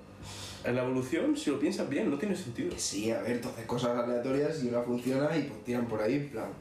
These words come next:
Speaker 2: ¿sabes? Porque las otras se van muriendo.
Speaker 1: Sí, pero que hay que echarle huevos, ¿eh?
Speaker 2: Hombre, claro, hay que echarle, hay que echarle años, de hecho.
Speaker 1: Para empezar, ¿para qué cojones quieres vivir?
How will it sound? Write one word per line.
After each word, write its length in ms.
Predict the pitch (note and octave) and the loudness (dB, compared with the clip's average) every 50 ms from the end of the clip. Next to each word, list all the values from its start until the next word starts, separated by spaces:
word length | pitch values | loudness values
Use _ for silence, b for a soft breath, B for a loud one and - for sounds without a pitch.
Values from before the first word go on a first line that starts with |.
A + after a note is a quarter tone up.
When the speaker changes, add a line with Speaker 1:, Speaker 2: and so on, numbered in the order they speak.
| - - | -16 -8
Speaker 2:
¿sabes? 240 | - - B2+ B2+ B2 | -2 0 2 2 2
Porque 220 | - A#2+ - - - | 0 -2 -2 -2 -2
las 160 | - - - | -2 -2 -2
otras 180 | - C3 A#2+ | -4 -4 -2
se 80 | B2 C3 | 0 0
van 140 | B2+ A#2+ A2+ | 0 0 0
muriendo. 400 | F#2+ F#2+ G2+ A2+ C3+ D3 C#3 - - - - | -2 0 2 2 2 2 -2 -4 -6 -12 -16
Speaker 1:
Sí, 300 | - - - D#3 F#3+ F#3 | -6 0 2 2 4 4
pero 200 | - A2+ A2 A2 | 2 2 2 2
que 300 | G#2+ G2 - - - - - - - - - - - - | 2 0 0 -2 -4 -4 -6 -4 -6 -6 -6 -6 -4 -2
hay 100 | G2+ F#2+ | 0 0
que 80 | - - | 0 -2
echarle 240 | - - B2+ B2 A#2 | -2 0 0 0 0
huevos, 340 | B2 - D3 D3 A#2 A#2 A#2+ | 2 0 0 0 -2 -4 -6
¿eh? 60 | B2+ - - - - - - - - - - - - | -8 -10 -14 -16 -20 -20 -20 -20 -20 -20 -18 -16 -12
Speaker 2:
Hombre, 200 | - - A#2 - | -4 -2 -2 0
claro, 240 | A#2 A2+ - - A#2+ | 0 0 0 2 0
hay 80 | A#2 A#2 | 0 0
que 80 | A#2+ B2 | 0 0
echarle, 260 | - C#3+ B2 A#2 - | 0 0 0 0 0
hay 240 | - B2+ A#2+ A2+ - | 0 2 0 0 -2
que 60 | - | -2
echarle 340 | - - C3 - B3 D3 - | -2 -2 0 0 0 2 2
años, 400 | - - F3 D#3 - - - - | 2 2 2 2 2 0 0 0
de 120 | - D3+ | 2 2
hecho. 160 | - - - - - - - - - - - - - - - - - - - - - - - - - - - - - | 2 0 -2 -4 -8 -8 -14 -16 -20 -20 -20 -20 -20 -20 -18 -18 -18 -16 -16 -16 -16 -16 -16 -16 -16 -16 -16 -10 -8
Speaker 1:
Para 100 | - A2+ - | -6 -4 -2
empezar, 260 | - F3 G#3 A3 G#3+ | 0 0 0 0 0
¿para 100 | - C3 | -2 -2
qué 100 | - D#3+ - | -2 -2 -2
cojones 360 | - - - D3+ C#3 B2+ B2 | -2 -2 0 0 0 0 0
quieres 220 | - B2 A#2 - | -2 -2 -2 -2
vivir? 200 | - F#2 F#2+ - | -2 -6 -6 -8